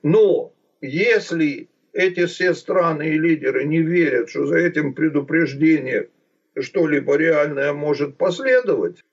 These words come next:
то, соответственно, реакции на эти санкции будет достаточно слабой.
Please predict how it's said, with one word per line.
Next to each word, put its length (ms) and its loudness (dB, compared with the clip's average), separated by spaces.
то, 120 2
соответственно, 800 2
реакции 500 0
на 200 -2
эти 200 -2
санкции 520 -2
будет 420 -4
достаточно 680 0
слабой. 480 0